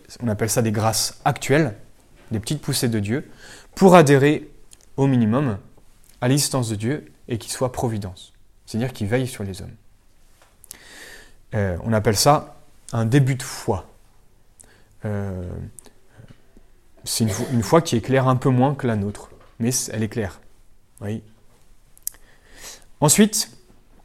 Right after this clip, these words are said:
il faut, donc, y croire une certaine providence,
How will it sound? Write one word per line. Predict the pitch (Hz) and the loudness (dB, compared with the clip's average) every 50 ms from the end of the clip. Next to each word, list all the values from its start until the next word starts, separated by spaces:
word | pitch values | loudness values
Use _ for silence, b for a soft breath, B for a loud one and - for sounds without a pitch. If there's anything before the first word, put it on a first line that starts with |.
| - - - - - - - | -20 -20 -20 -20 -14 -4 0
il | 143 135 | 2 2
faut, | 120 - - 170 175 165 - - - - | 2 4 6 8 8 8 6 0 -10 -6
donc, | - 123 117 110 104 - | -2 0 0 0 0 -4
y | 107 | -10
croire | - - 123 113 104 98 92 | -4 0 2 2 2 2 -2
une | 107 101 98 | -2 -2 -2
certaine | - 104 104 113 107 101 | -2 -2 -2 0 -2 -2
providence, | - - 113 110 123 156 160 - - - | -2 -2 -2 0 0 0 -2 -2 -6 -12